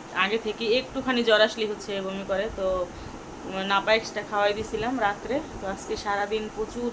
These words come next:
জ্বর গেছে, অনেক মাথায় পানি টানি দিছি। ডক্টরের কাছে হচ্ছে, আহ, উম, দিনে যাওয়া হয়নি, যাইতে পারিনি। তো এখন হচ্ছে এগারোটা বাজে, তো আমি দশটা বাজে হচ্ছে ওরে নিয়ে ডক্টরের কাছে গেছি। তো ডক্টরের কাছে যাওয়ার পরে জ্বর হয়েছে অনেকটাই। আর এখন প্রথমে হচ্ছে জ্বর নাকি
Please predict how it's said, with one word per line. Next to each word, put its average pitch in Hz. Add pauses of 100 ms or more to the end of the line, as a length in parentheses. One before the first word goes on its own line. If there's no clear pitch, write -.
জ্বর 208
গেছে, 208
অনেক 196
মাথায় 190
পানি 190
টানি 196
দিছি। 202 (600)
ডক্টরের 202
কাছে 196
হচ্ছে, 196
আহ, 180 (240)
উম, 196
দিনে 202
যাওয়া 202
হয়নি, 202
যাইতে 190
পারিনি। 202 (640)
তো 190
এখন 220
হচ্ছে 220
এগারোটা 220
বাজে, 196
তো 220
আমি 196
দশটা 220
বাজে 208
হচ্ছে 214
ওরে 190
নিয়ে 180
ডক্টরের 180
কাছে 180
গেছি। 190 (640)
তো 202
ডক্টরের 208
কাছে 208
যাওয়ার 196
পরে 202 (920)
জ্বর 220
হয়েছে 247
অনেকটাই। 240
আর 233
এখন 220
প্রথমে 233
হচ্ছে 226
জ্বর 214
নাকি 208